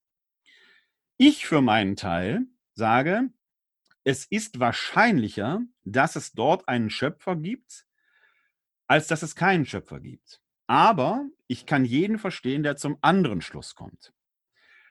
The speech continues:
Warum halte ich es für wahrscheinlicher, dass es einen Schöpfer gibt? Weil der Zufall, dass ein solches Universum dieser gigantischen Größe in seiner ganzen Pracht und Herrlichkeit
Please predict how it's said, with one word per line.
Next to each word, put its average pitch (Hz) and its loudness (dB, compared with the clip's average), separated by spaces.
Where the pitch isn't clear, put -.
Warum 185 6
halte 190 2
ich - -8
es 180 -8
für 143 -4
wahrscheinlicher, 175 0
dass 160 -6
es - -12
einen 135 -2
Schöpfer 127 -8
gibt? 113 -10
Weil 135 4
der 151 2
Zufall, 143 0
dass 139 0
ein 131 2
solches 165 -2
Universum 165 -2
dieser 127 -4
gigantischen 151 -4
Größe 160 -6
in 95 -8
seiner 113 -4
ganzen 143 -2
Pracht - -8
und 127 -8
Herrlichkeit 120 -6